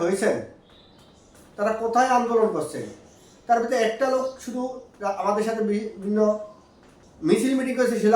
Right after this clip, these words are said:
আসিফ নজরুল সাহেব। এছাড়া আর কোন লোকটা রাজপথে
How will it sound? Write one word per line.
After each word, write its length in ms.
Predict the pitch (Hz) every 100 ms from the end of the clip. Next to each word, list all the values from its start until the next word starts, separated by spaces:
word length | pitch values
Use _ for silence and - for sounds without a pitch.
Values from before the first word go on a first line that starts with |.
| 226
আসিফ 180 | 202 190
নজরুল 340 | 180 147 165 185 - -
সাহেব। 340 | - 139 147 - - - - - - - - - - 220
এছাড়া 320 | 214 233 - - - - - - _ -
আর 80 | 190 185
কোন 140 | 220 214 180 170
লোকটা 340 | 180 - 202 - - - - - - - - - - - - _ - - - - 151
রাজপথে 400 | 175 - 202